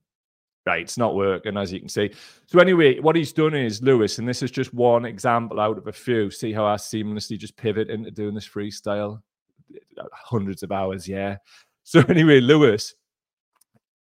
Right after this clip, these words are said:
give us, uh, like, a screenshot from something like, what was the, uh, like, the Oxfordshire Weekly. Oh, it was something like that. You can go on the thread and find out exactly what it was there.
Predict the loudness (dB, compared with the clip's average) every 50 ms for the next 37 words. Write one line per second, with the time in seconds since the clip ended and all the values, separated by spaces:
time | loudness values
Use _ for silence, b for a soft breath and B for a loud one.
0 | _ -8 -2 -2 0 2 2 0 0 -2 -6 -4 -2 -2 -2 -2 -2 -4 -8 -6
1 | -2 0 0 0 0 0 2 0 0 0 0 -6 -6 -6 -6 -6 -6 -6 -6 -6
2 | -4 -4 -4 -2 -2 -2 -4 -4 -8 -12 -12 -12 -12 -12 -12 -14 -14 -14 _ -8
3 | -6 -4 -4 -4 -6 -8 -12 -12 -6 0 0 0 0 -2 -12 -12 -8 -8 -8 -8
4 | -8 -10 -6 -4 -2 -2 -2 -2 -2 -4 -4 -6 -6 _ b b b b b b
5 | _ _ _ _ _ _ _ _ _ -12 -6 0 0 0 0 0 -4 -4 0 2
6 | 0 0 0 -2 -4 -4 -4 -4 -4 -4 -4 -4 -4 -2 -2 -2 -2 -2 -4 -4
7 | -8 -4 0 0 0 0 -2 -6 -6 -2 0 0 0 0 -2 -6 -8 -6 -4 -4
8 | -4 -4 -6 -8 -4 -2 -2 0 0 -2 -4 -4 -4 -4 -2 -2 -2 -2 -4 -4
9 | -4 -2 0 0 0 -2